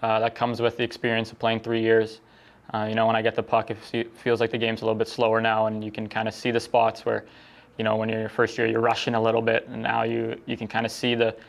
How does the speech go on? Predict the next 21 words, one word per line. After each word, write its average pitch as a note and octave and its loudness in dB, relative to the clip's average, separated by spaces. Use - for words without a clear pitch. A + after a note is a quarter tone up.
see - -2
the A#2+ 2
little A#2+ 4
spots A#2 0
you B2 0
make A2+ 0
the - -6
plays, A2 0
'cause A2 -4
you A#2 -4
know A2+ 0
that, A2 -2
uh, A2 -4
making A#2 0
those A2+ 0
plays A2 -2
is G2+ -8
what A2+ -2
makes A2 -8
a - -4
difference. A2 -8